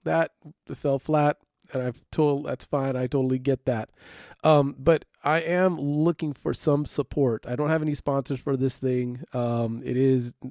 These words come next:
fun to do, and it's something, a passion project of mine. I'm still gonna do it whether I make any dollars off of this or not. But, uh, I am looking for a little bit of help on this podcast. So if,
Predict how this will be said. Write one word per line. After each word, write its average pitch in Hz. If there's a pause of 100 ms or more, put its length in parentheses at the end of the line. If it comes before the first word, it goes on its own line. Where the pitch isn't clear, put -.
(140)
fun 156
to 139
do, 139
and 127
it's 117
something, 131
a 123
passion 131
project 123
of 123
mine. 120
I'm 123
still 151
gonna 139
do 131
it 127
whether 127
I 120
make 127
any 123
dollars 131
off 120
of 113
this 123
or 127
not. 135 (600)
But, 151 (1200)
uh, 131
I 143
am 165
looking 139
for 139
a 131
little 135
bit 127
of 127
help 123 (160)
on 120
this 110 (100)
podcast. 104
So 160 (580)
if, -